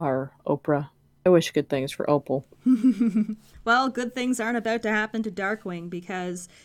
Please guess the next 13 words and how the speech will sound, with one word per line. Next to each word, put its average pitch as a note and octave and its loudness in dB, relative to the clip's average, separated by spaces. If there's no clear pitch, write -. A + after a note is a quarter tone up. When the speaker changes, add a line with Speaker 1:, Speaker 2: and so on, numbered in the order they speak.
Speaker 2:
he C4 -2
decides B3 0
to - -10
intervene A3 -2
between G#3 -6
the F#3 -8
cord G#3 -2
that's F#3 -10
sending F3+ -6
electricity A3 -6
towards F#3+ -10
the - -18
kids. G3 -6